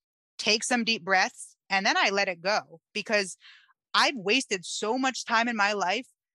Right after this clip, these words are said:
ruminating on things that most likely are never gonna happen.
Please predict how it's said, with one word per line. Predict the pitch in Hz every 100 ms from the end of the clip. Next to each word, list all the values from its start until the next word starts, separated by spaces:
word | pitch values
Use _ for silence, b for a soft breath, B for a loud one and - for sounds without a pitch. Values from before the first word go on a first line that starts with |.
| b b _ _ _ _ _ _ _ _ 175
ruminating | 202 269 269 247 247 240
on | 226 226
things | 220 220 262 285 -
that | 185 170 - _ _ _ _ _ 196
most | 208 269 -
likely | 269 - 330 -
are | 233
never | 247 320 330
gonna | 285 277
happen. | 269 311 - 147 151